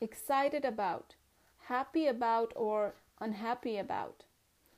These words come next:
Optimistic about. Pessimistic about. Serious about. Worried about. Good at. Bad at. Good for. Bad for. Different from.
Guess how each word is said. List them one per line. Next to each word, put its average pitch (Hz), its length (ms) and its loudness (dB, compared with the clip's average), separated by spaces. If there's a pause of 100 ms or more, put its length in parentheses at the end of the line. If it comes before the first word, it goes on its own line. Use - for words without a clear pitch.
(140)
Optimistic 254 760 0
about. - 440 -10 (520)
Pessimistic 240 800 -2
about. - 480 -10 (640)
Serious 247 440 0
about. 214 500 -8 (460)
Worried 254 440 4
about. 196 480 -4 (420)
Good 254 300 2
at. 196 420 -6 (560)
Bad 233 380 2
at. 202 400 -6 (520)
Good 262 180 0
for. 285 520 2 (460)
Bad 214 240 2 (100)
for. 226 400 -2 (640)
Different 226 460 -2
from. 247 400 -4